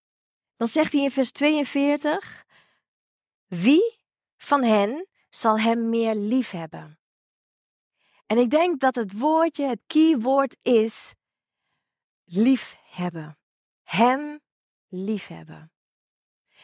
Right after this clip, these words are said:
Ik denk als wij willen dat hij in ons midden staat, dan heeft dat niet te maken met de dingen die wij doen voor hem.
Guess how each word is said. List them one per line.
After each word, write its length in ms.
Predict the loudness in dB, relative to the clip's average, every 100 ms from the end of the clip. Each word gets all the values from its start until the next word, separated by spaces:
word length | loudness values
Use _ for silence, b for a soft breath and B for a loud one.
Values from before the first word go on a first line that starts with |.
| b
Ik 120 | -4
denk 260 | 0 0 0
als 200 | -2 0
wij 440 | 2 4 2 0 -6
willen 440 | -4 0 2 0
dat 180 | -2 -4
hij 400 | -2 0 0 0
in 140 | -2 -4
ons 120 | -4
midden 260 | -4 -4
staat, 560 | -6 -10 -14 -14 -18 -20 _ _ _ _ _ _ _ _ _ _
dan 140 | 0 2
heeft 160 | 2
dat 120 | 2
niet 200 | 2 2
te 120 | 2 0
maken 500 | 0 2 0 0 0
met 280 | 0 -2 -10 b
de 100 | -2
dingen 260 | 0 2 2
die 120 | 2
wij 160 | 0 0
doen 540 | 0 0 2 0 -4 -10
voor 220 | -16 -14
hem. 360 | -12 -12 -16